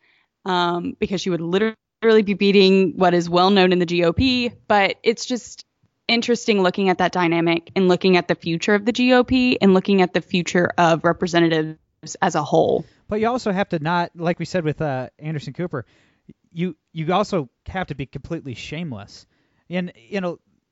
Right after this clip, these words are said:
Speaker 2: the Democrats, if you run for office as a Democrat, you're gonna be completely shielded and protected by the media. If you run for office as a Republican, you will be ripped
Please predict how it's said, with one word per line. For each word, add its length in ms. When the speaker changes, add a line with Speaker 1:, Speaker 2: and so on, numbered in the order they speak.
Speaker 2:
the 100
Democrats, 720
if 120
you 100
run 180
for 160
office 400
as 100
a 60
Democrat, 440
you're 120
gonna 100
be 80
completely 480
shielded 500
and 160
protected 480
by 140
the 80
media. 360
If 140
you 80
run 140
for 120
office 280
as 100
a 60
Republican, 500
you 80
will 80
be 260
ripped 600